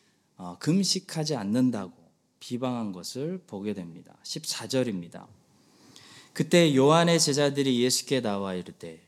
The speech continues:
"우리와 바리새인들은 금식하는데 어찌하여 당신의 제자들은 금식하지 아니하나이까?" 마태복음 구 장에서만 벌써 세 번째, 그것도 많은 부류의 사람들이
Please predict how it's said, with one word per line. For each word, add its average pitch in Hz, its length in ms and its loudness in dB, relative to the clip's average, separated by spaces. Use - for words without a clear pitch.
"우리와 135 400 2
바리새인들은 117 800 0
금식하는데 87 1000 -6
어찌하여 147 1000 -2
당신의 131 540 0
제자들은 123 800 -2
금식하지 131 840 -6
아니하나이까?" 87 1120 -10
마태복음 170 600 -2
구 - 140 -6
장에서만 147 840 -2
벌써 127 200 2
세 208 300 4
번째, 214 580 2
그것도 160 320 0
많은 202 600 2
부류의 165 720 2
사람들이 131 1120 -2